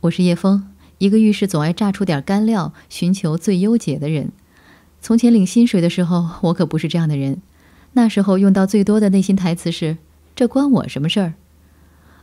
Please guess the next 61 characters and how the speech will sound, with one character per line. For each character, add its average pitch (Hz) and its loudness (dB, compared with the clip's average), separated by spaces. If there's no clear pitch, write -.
而 196 2
后 233 0
来 160 0
要 220 2
自 220 -4
己 180 -2
负 170 -4
责 190 -2
别 180 -2
人 190 2
前 185 0
途 180 -2
命 190 4
运 165 2
的 151 0
时 156 -4
候， 151 -6
突 285 -2
然 175 0
就 180 -4
开 185 -4
始 185 -14
想 139 -8
这 165 -4
些 165 0
问 160 2
题 151 -8
了。 147 -10
前 202 2
几 202 -2
期 202 2
有 165 2
人 160 0
留 170 2
言 156 -2
夸 180 -4
我 143 -2
嚣 160 -4
张， 185 -2
如 220 2
果 202 2
是 196 -2
这 240 0
种 202 2
程 165 -2
度 170 -2
的 165 0
嚣 170 -2
张， 196 -2
那 180 -2
后 190 0
面 160 0
我 160 -2
还 160 0
能 160 0
继 175 -4
续 165 -2
施 226 -2
展 156 -4
一 127 -2
些。 135 -8